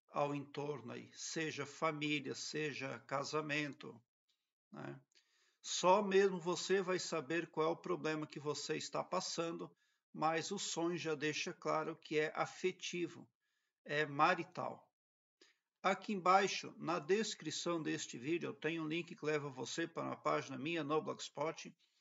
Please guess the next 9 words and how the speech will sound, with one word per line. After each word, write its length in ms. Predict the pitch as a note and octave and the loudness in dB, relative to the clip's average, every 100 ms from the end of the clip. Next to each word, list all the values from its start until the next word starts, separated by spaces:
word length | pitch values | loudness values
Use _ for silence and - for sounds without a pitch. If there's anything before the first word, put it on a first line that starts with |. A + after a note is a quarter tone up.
| _ _ - | _ _ -2
onde 380 | D3 D3 D#3+ C#3+ | 4 4 4 -2
todos 480 | - F3+ F#3+ E3+ C#3 | -4 0 0 0 -6
os 160 | B2 | -6
meus 300 | C3 E3 E3+ | -2 0 0
vídeos 340 | C3 D#3 D#3 C3+ | -2 -4 -6 -8
estão 300 | C3 - D3 | -8 -4 -2
em 120 | C#3 | 2
ordem 380 | D3+ E3+ D3 D3+ | 2 2 0 0
alfabética, 840 | D#3 - F#3+ D3+ E3+ - - - | 0 -2 -2 0 -2 -4 -12 -14